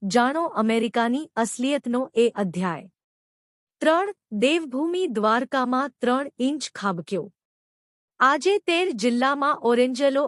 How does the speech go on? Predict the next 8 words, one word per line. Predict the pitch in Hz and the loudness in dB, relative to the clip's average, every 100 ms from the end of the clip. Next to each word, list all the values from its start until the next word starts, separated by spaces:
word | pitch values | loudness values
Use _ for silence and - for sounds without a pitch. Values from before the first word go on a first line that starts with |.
| - | -2
એલર્ટ, | 214 233 247 - _ | -2 0 -2 -4 _
કચ્છ, | 254 262 - - _ _ 202 | -2 -2 -4 -14 _ _ 0
બનાસકાંઠા, | 240 254 320 - 233 208 196 196 190 _ _ - | 2 2 -2 -2 -2 -2 -2 -4 -6 _ _ -10
જામનગર | 196 247 285 359 381 359 370 | 0 2 2 0 0 0 0
અને | - 240 254 | 0 0 0
દ્વારકામાં | 226 190 208 226 233 254 247 277 | -2 0 0 0 0 0 0 -2
અતિભારે | - 208 254 208 214 247 277 | -4 -2 -2 -2 0 0 -2
વરસાદની | 196 190 - 226 233 240 277 | -2 -4 -2 0 0 -2 -4